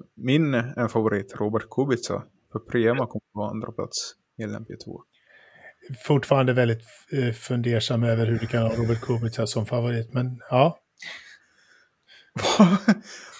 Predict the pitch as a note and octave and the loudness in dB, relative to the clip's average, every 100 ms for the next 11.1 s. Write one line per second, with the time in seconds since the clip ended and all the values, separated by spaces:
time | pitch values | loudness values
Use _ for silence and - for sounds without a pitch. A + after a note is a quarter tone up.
0 | - - - _ _ D#3 - E3 - _ | -20 -20 -20 _ _ -4 2 2 0 _
1 | _ _ _ _ _ _ - E3+ G3 F#3+ | _ _ _ _ _ _ 8 10 10 2
2 | C3 A#2+ A#2+ C3 - _ _ _ _ _ | 6 6 6 -4 -18 _ _ _ _ _
3 | _ _ _ _ _ _ _ _ _ _ | _ _ _ _ _ _ _ _ _ _
4 | _ _ - D#3+ F3 E3+ E3 D#3 D3+ - | _ _ 0 4 4 2 2 4 4 8
5 | F#3+ D#3+ B2 A#2 A#2 A#2+ A#2 A#2 A2 A2 | 8 10 8 6 4 6 6 6 4 2
6 | C3+ D3 F#3+ D3 C#3 C3 B2 B2 A#2 - | 0 2 2 0 -2 -4 -4 -2 -4 -6
7 | C3+ C3 A2+ D3+ E3+ A#2+ G#2 A2+ B2+ E3+ | -2 0 2 2 2 -2 -2 -2 -4 -2
8 | D#3 C3+ - A#2+ A#2 A#2 - A2+ A2 - | -2 -2 -6 -6 -4 -6 -4 -4 -4 0
9 | A#2 B2+ D#3+ D3 A2 A2 A2 A2 - C3+ | 0 2 -2 -2 -2 -2 -4 -6 -4 -4
10 | - - A2 G#2+ A2+ - B2 A#2 A#2+ G#2+ | -4 -4 -4 -2 -6 -4 -4 -2 -2 -6